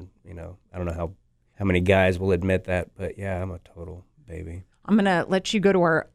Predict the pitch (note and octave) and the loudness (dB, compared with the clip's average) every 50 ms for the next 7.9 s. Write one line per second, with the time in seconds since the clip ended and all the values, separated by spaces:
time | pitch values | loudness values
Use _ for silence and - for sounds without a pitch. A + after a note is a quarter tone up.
0 | - - - E3 C#3+ G3+ G3+ G#3 - C#4+ A#3+ - G#3 F#3 F#3+ G3 F#3+ F#3+ F#3+ F3 | -18 -10 -6 0 2 2 2 2 0 -4 -2 0 0 2 4 4 4 4 2 0
1 | - - G3+ F#3+ F3 - - F3 E3 D#3+ - E3 D#3 D3 C#3+ F3 F#3+ F3+ - - | 2 2 2 2 2 -2 -2 -2 -2 -2 -2 -2 -2 0 0 0 0 -2 -4 -4
2 | - A3+ C#4 C#4 C4+ A#3+ G#3 F#3+ F3+ F3 F3 F#3+ F3+ - - F3 G3 G3 G3+ G#3+ | -2 -2 0 0 0 0 2 2 2 2 4 2 0 0 0 -2 2 2 2 4
3 | G3+ G3 F3+ - G3 F#3+ F#3+ - F#3 F3 E3+ D3+ D#3 D#3 C#3+ - - F3+ F3 E3 | 2 0 0 2 2 2 2 0 -2 -2 0 2 2 0 0 2 0 2 2 2
4 | D#3+ E3+ E3+ E3 C#3+ C#3 C#3+ - - E3 E3 E3 D#3+ - - G#3+ G3+ F3 E3+ E3 | 2 2 2 2 2 0 -2 0 0 0 0 0 -2 -2 0 0 2 2 2 2
5 | E3 F3 E3+ E3+ D#3 C#3+ - - D3+ - - - F3 D#3+ F3 - - F#3 F#3+ G3 | 4 6 6 6 4 4 0 -2 -4 -4 -4 -8 -6 -6 -4 -2 0 2 2 2
6 | F#3+ - - G3+ G3+ G3+ - F3 D#3 A2+ G#2+ G#2+ G#2+ G2 G2 G#2 G#2 G#2+ F3 F#3 | 0 0 0 0 0 0 -2 -4 -2 0 2 4 4 6 6 6 6 6 6 4
7 | F#3 F3+ - G2 E2+ - - A2 F#2+ F#2 F2+ - - F#2 F#2+ F#2+ F2+ F2 | 4 2 2 0 -2 -2 -2 -2 0 -2 -2 -4 -8 -10 -8 -6 -6 -8